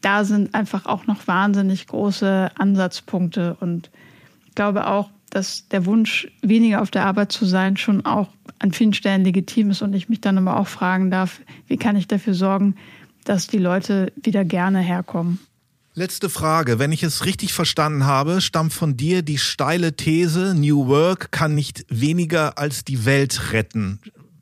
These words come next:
Speaker 2: Wie kommst du dazu?
Speaker 1: Das ist eine steile These, ne? <laughs> Danke, dass du mich damit noch mal konfrontierst.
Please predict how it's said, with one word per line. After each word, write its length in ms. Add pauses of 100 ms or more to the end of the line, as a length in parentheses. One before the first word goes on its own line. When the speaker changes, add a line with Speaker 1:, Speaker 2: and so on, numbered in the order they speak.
(380)
Speaker 2:
Wie 120
kommst 260
du 60
dazu? 400 (1300)
Speaker 1:
Das 220
ist 160
eine 80
steile 320
These, 340
ne? 220 (260)
<laughs> 260
Danke, 280
dass 160
du 80
mich 160
damit 260
noch 140
mal 160
konfrontierst. 920